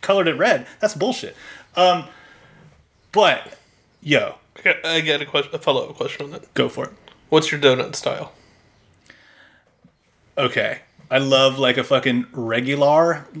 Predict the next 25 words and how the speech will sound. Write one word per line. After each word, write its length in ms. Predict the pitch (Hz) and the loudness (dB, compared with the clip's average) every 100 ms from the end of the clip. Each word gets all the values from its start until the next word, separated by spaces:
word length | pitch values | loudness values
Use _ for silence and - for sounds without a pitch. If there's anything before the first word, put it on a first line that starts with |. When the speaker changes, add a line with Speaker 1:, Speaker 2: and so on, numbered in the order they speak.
| 156 - | -18 -12
Speaker 1:
glazed, 560 | - 139 151 247 247 - _ _ _ _ _ _ | 0 2 4 0 -6 -10 _ _ _ _ _ _
for 120 | - 143 | -4 -2
Speaker 2:
Yeah. 40 | |
Speaker 1:
sure. 400 | - 160 214 254 _ | 2 2 2 -2 _
But 100 | - | -10
my, 160 | 139 131 | -4 -2
like, 300 | 127 110 - _ _ 123 | 0 -4 -6 _ _ -8
jam 680 | 120 127 180 175 151 139 - - - - - | -2 0 2 0 0 -2 -4 -18 -14 -14 0
is 240 | 139 127 | 0 4
a 320 | 123 117 113 - - _ _ _ | 2 2 -2 -6 -20 _ _ _
fucking 520 | 143 123 127 117 117 _ _ _ _ _ _ - | 0 2 0 -2 -8 _ _ _ _ _ _ -12
the, 380 | 139 147 120 - | -2 0 0 -4
the, 280 | 151 135 117 165 | -2 0 0 -2
the, 540 | 151 135 139 123 123 135 | -4 -2 -2 -2 -4 -8
the, 140 | 104 139 | -8 -6
the 220 | 131 120 - | -6 -6 -4
donut 380 | 143 147 151 139 | 0 4 4 2
with 100 | 139 | -2
the 60 | 131 | 0
powdered 320 | 151 147 135 | 2 2 0
sugar 300 | 160 156 151 | 0 2 2
on 80 | 139 | 2
the 100 | 143 | 2
outside. 540 | 151 170 190 208 - | 2 0 -2 -2 -4
Speaker 2:
Mm-hmm. 380 | 202 165 143 151 | -4 -2 -4 -6